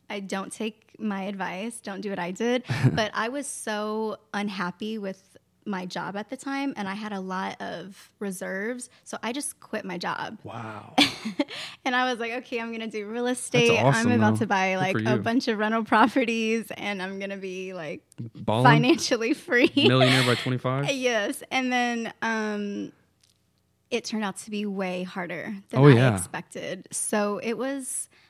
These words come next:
Speaker 1: very hard the first six months. Um,
Speaker 2: At least you had reserves.
Speaker 1: I had reserves, and then, you know, when those run out, that's when it
Speaker 2: Gets scary.
Speaker 1: like, the first year was very hard.
Speaker 2: So when did you
Speaker 1: Couple years.
Speaker 2: w-,
Speaker 1: <laughs>
Speaker 2: when did you make your first sale? How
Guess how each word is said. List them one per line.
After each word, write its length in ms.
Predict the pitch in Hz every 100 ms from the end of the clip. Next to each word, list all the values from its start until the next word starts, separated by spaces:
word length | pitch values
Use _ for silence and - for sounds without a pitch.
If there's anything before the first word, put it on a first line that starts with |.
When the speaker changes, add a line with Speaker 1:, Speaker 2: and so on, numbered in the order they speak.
| _ _
Speaker 1:
very 400 | 202 185 180 170
hard 360 | 190 - 175 180
the 80 | 196
first 520 | - 175 - - - _ _ _ -
six 360 | - 165 -
months. 580 | 170 - 208 - - - _ _ _ _ _ _
Um, 520 | 190 - 147 147 208 _
Speaker 2:
At 40 |
least 120 | 131
you 80 | 120
had 140 | 110 98
reserves. 480 | 98 104 101 95 - - _
Speaker 1:
I 40 | 226
had 200 | 226 -
reserves, 600 | 262 220 208 196 196 196
and 180 | 202 196
then, 380 | 190 185 180 -
you 80 | 214
know, 100 | 202
when 140 | 202
those 220 | 196 196
run 160 | 202 196
out, 320 | 185 170 -
that's 280 | 170 185 -
when 120 | 185
it 240 | 175 165 127
Speaker 2:
Gets 180 | 120 -
scary. 260 | 95 95 -
Speaker 1:
like, 160 | 196
the 60 | -
first 380 | - 254 - - _
year 540 | 208 196 165 160 196 - _ _ _ _ _
was 200 | 202 196
very 440 | - 180 - 214 - _
hard. 280 | - 285 - -
Speaker 2:
So 160 | -
when 160 | 127 131
did 160 | 135 120
you 80 | 113
Speaker 1:
Couple 60 |
years. 460 | 117 - 208 - -
Speaker 2:
w-, 380 | 123 277 339 294
Speaker 1:
<laughs> 40 |
Speaker 2:
when 260 | - 131 147
did 140 | 131
you 80 | 120
make 180 | 117 107
your 80 | 110
first 280 | 110 104
sale? 340 | - 73 - 123
How 260 | 113 110